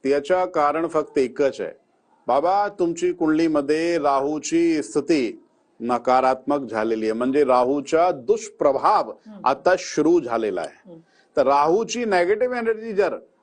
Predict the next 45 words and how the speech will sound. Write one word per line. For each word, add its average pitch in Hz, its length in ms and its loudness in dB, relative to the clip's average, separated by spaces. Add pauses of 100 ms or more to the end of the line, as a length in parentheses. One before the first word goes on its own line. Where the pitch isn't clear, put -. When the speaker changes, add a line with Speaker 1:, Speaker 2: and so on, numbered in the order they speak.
(120)
Speaker 1:
आता 190 260 2
निगेटिव्ह 208 480 2
एनर्जी 208 320 0
आणि 214 140 -2
पॉझिटिव्ह 196 500 0
एनर्जी 196 240 -2
हे 208 160 2
कसं 202 300 -2
कळताय, 151 420 0
Speaker 2:
हम्म. - 500 -14
Speaker 1:
हा 143 180 0
एक 208 200 -2
प्रश्न 196 380 0
आहे. 107 120 -2 (400)
तर 147 40 0
मी 156 120 2
तुम्हाला 180 300 2
एक 180 120 -2
सांगतो, 151 520 -2 (580)
कधी 165 200 2
कधी 233 220 0
तुम्ही 226 220 -4
बघा, 180 360 2
तुमच्या 190 420 0
घरात, 160 340 2
तुमच्या 165 380 -2
कुटुंबामध्ये 160 800 0 (600)
कोणी 180 200 2
माणसं, 156 400 0
कधी 147 240 0
कधी 170 120 0
तुम्हाला 175 280 2 (140)
खूप 202 260 0
चांगला 165 280 2
वाटतो, 151 240 0
म्हणजे 165 220 0
तो 175 160 -2
हसतोय, 165 480 0
तो 165 120 -4
बोलतोय, 151 420 0
तो 151 180 -8
तुम्हाला 165 260 2
चांगला 170 360 2
वाटतो. 110 360 -2
Speaker 2:
हम्म. 202 120 -12